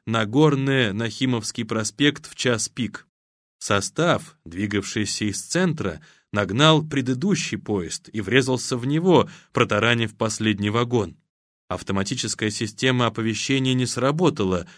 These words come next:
а машинист не мог видеть впереди идущий поезд, так как тоннель в этом месте имеет сильный изгиб, и не снизил скорости.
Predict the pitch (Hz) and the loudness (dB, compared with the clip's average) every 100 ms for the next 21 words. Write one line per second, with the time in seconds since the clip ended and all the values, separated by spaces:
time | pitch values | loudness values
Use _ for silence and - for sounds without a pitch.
0 | _ - 151 160 160 151 175 180 - 139 | _ 2 4 4 2 2 4 2 0 0
1 | 165 190 185 147 139 139 123 - 120 113 | 4 6 4 2 -2 -2 -4 -4 -2 0
2 | 131 156 156 123 117 156 156 156 151 208 | 0 0 0 -4 0 0 0 -2 -2 2
3 | 175 104 - - _ _ _ 170 156 151 | 4 2 -2 -10 _ _ _ -2 0 -4
4 | - 127 139 175 139 127 117 110 131 147 | -2 0 2 4 4 2 2 2 2 2
5 | - 127 120 123 139 135 135 _ _ - | 0 -2 0 0 0 0 -2 _ _ 0
6 | 151 127 127 127 143 131 143 175 - - | 4 4 2 0 -2 -2 0 0 0 -4
7 | _ _ 139 180 160 170 165 160 156 - | _ _ -2 0 0 -2 -2 -4 -6 -4
8 | 98 76 - - | -4 -4 -10 -14